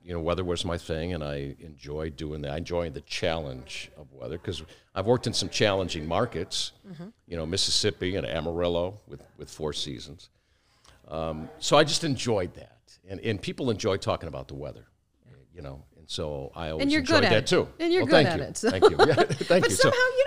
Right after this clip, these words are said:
Speaker 2: know what? Sometimes I can probably see you, uh, doing news, but we'll see what happens down the
Speaker 1: Well,
Speaker 2: road,
Speaker 1: that,
Speaker 2: huh?
Speaker 1: you know, I, it's just gonna be, it's, it's, it's, you know,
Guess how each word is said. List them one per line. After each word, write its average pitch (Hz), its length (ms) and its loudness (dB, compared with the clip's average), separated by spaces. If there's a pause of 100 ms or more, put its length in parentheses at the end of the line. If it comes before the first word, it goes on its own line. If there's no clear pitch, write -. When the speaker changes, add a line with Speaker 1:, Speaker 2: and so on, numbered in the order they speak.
Speaker 2:
know 392 40 -2
what? 302 240 0
Sometimes 494 400 -4
I 427 80 -2
can 330 120 -2
probably 330 280 0
see 285 200 -2
you, 226 300 2
uh, 190 280 -2
doing 196 300 0
news, 147 240 -4
but 190 160 -6
we'll 262 160 0
see 269 100 2
what 214 140 2
happens 185 320 0
down 180 220 0
the 165 60 0
Speaker 1:
Well, - 120 8
Speaker 2:
road, 160 60 10
Speaker 1:
that, 180 100 10
Speaker 2:
huh? 190 80 2
Speaker 1:
you 185 80 6
know, 175 100 10
I, 196 140 6
it's 190 200 4
just 208 160 4
gonna 151 140 6
be, 113 120 4
it's, 139 280 0
it's, - 360 0
it's, - 380 -2 (220)
you 127 80 -6
know, 98 240 0